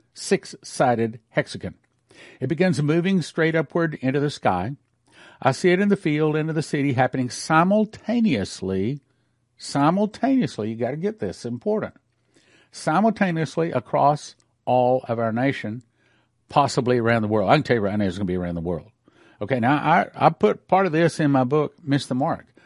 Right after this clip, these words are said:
This is part of the deception I talked about in that book. As I watch the one in the field fade out of view, I hear the words, "The great delusion, they have arrived." I believe this of God.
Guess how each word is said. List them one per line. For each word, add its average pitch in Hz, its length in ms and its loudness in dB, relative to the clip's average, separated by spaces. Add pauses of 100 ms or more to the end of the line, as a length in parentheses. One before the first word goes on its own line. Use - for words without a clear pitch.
(140)
This 147 300 -2
is 160 140 -2
part 175 320 0
of 156 60 -2
the 151 100 -2
deception 139 560 -4
I 123 80 0
talked 175 320 -4
about 104 180 -6
in 110 60 -12
that 113 180 -8
book. 156 240 -6 (1040)
As 180 180 8
I 220 100 10
watch 170 340 6
the 175 80 2
one 151 220 4
in 180 60 0
the 175 60 2
field 151 380 0
fade 131 260 2
out 127 180 4
of 117 80 -4
view, 113 300 0
I 117 180 2
hear 202 280 0
the 277 100 2
words, - 680 -2 (460)
"The 113 100 4
great 135 440 4 (160)
delusion, 143 720 2 (760)
they 127 180 0
have 117 200 0
arrived." 110 540 -2 (2250)
I 135 140 2
believe 143 240 2
this 131 180 0
of 90 140 -10
God. 131 340 -2